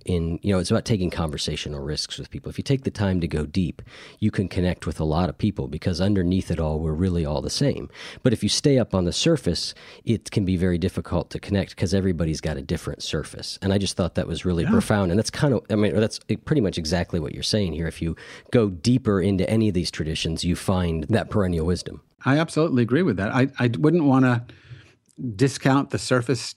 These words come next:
Speaker 2: differences. I think that's what makes things interesting. Uh, you know, if everyone looked like me, uh, that would be <laughs> very boring. If
Speaker 1: Right.
Speaker 2: everyone, you know, and, or thought like me, et cetera. So I like the differences. But yeah, the contemplative practices take us to another place where we, I, I think,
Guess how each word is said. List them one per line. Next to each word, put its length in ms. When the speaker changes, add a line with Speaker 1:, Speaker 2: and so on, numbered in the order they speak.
Speaker 2:
differences. 500
I 80
think 160
that's 180
what 120
makes 260
things 340
interesting. 680
Uh, 160
you 80
know, 100
if 300
everyone 340
looked 160
like 240
me, 260
uh, 260
that 220
would 140
be 120
<laughs> 140
very 180
boring. 540
If 80
Speaker 1:
Right. 120
Speaker 2:
everyone, 300
you 80
know, 140
and, 120
or 120
thought 280
like 200
me, 160
et 120
cetera. 280
So 160
I 40
like 280
the 80
differences. 460
But 180
yeah, 160
the 80
contemplative 640
practices 680
take 240
us 140
to 180
another 320
place 460
where 120
we, 160
I, 240
I 160
think, 400